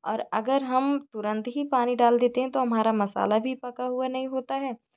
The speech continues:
और आलू भी पका हुआ नहीं होता है, जिससे कि बाद में सब्ज़ी देखने में भी नहीं अच्छी लगती और टेस्ट भी उसका कच्चा कच्चा टाइप सा लगता है। तो इसके बाद फिर दोस्तों यहाँ पर मैं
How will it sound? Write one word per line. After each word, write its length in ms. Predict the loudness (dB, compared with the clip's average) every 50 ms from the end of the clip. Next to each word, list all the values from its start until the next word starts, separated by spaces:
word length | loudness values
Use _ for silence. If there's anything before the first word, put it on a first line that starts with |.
| _ _ _ -12
और 220 | -10 -8 -6 -6 -4 -2
आलू 260 | -2 0 2 2 0
भी 140 | 0 0 -4
पका 280 | -6 -6 -6 -2 -2
हुआ 220 | 0 0 2 0 0
नहीं 180 | 0 -2 -4
होता 280 | -4 -4 -2 0 0 0
है, 220 | 2 0 -2 -4 -4
जिससे 340 | -6 -6 -6 -6 -4 -4 -6
कि 120 | -6 -6 -6
बाद 240 | -4 -4 -2 -2
में 140 | -2 -4 -4
सब्ज़ी 600 | -4 -6 -10 -14 -14 -16 _ -16 -12 -10 -10 -10 -10 _ -16 -14
देखने 400 | -10 -6 -6 -6 -6 -6 -8 -6
में 180 | -6 -6 -4
भी 120 | -4 -2 -2
नहीं 220 | -2 0 0 0
अच्छी 260 | -2 -4 -6 _ -14 -12
लगती 260 | -12 -12 -10 -8 -8
और 80 | -8 -6
टेस्ट 360 | -4 -2 -2 -2 -4 _ -12
भी 120 | -8 -8
उसका 340 | -8 -8 -8 -12 -16 -18 -18 _ _ _ _ _ _ _ _ _ -8
कच्चा 280 | -8 -6 -2 -2 0 2
कच्चा 340 | 2 2 0 0 0 -4
टाइप 240 | -2 -2 -2 -4 -4
सा 140 | -4 -4 -4
लगता 340 | -2 -2 -4 -4 -6 -8 -8
है। 200 | -6 -6 -8 -10 -12 _ _ _ _ _ _ _ _
तो 220 | -8 -8 -8 -8 -10 _
इसके 320 | -18 -18 -18 _ -8 -8 -4
बाद 320 | 0 2 4 4 2 0 -2 -8
फिर 120 | -10 -8
दोस्तों 360 | -4 -4 -4 -4 -6 -8 -6
यहाँ 180 | -4 -4 -2 -2
पर 140 | -2 -4 -4
मैं 180 | -2 -4 -4